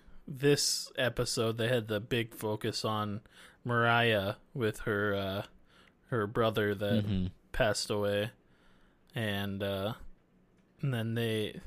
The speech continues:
Speaker 1: that, that was her one big moment
Speaker 2: Yeah.
Speaker 1: for the season, and
Speaker 2: Yeah.
Speaker 1: then she's just gone.
Speaker 2: That one I
Speaker 1: Yeah.
Speaker 2: definitely kinda <laughs> saw coming for sure. It was
Speaker 1: Yeah.
Speaker 2: a lot like, uh,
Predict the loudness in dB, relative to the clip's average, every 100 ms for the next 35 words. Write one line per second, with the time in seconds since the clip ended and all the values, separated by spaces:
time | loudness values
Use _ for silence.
0 | 0 2 4 6 6 6 4 4 6 4
1 | 4 4 2 2 0 2 2 6 6 8
2 | 6 4 0 0 0 4 6 6 4 2
3 | 2 0 2 2 4 6 8 8 10 8
4 | 8 6 2 2 -2 2 4 4 4 6
5 | 6 4 0 2 0 2 0 2 4 4
6 | 2 2 2 2 2 4 4 2 2 4
7 | 4 2 -2 -6 -14 -14 -12 -2 2 4
8 | 4 4 2 2 0 -2 0 0 -2 -4